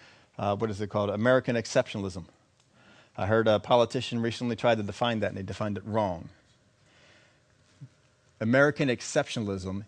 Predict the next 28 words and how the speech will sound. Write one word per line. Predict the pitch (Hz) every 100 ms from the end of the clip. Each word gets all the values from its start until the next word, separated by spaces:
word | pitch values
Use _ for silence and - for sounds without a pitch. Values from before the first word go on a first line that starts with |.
| _
is | 135 135 110
that | 113 104
no | 120 143 156
other | 139 120
country | - 151 143 - 87 85 _ _ _ _ _ _ _
has | - 107 95
used | 120 165 160 131
its | 104 -
resources | 98 139 - 98 85 - 82 87 - - _ _ _ _ _ _ _ _ _
to | - 117
promote | - 123 120 -
freedom | - 151 131 92 90
in | 90
the | 95
world. | 95 85 - _ _ _ _ _ _ _ _ _ _ _ 196 190 156 _ _ _ _ _ _ -
That's | 117 127 127
American | 120 107 104 101
exceptionalism. | - 113 - 92 87 95 95 _ _ _ _ _
No | 117 123 147 160
other | 156 139
country | - 139 - 110 95
has | 98 98
used | 107 98
its | 98 107
resources | 123 113 95 90 90 95 - _ _ _ -
to | 117
promote | - 107 107 104
freedom. | 117 107 90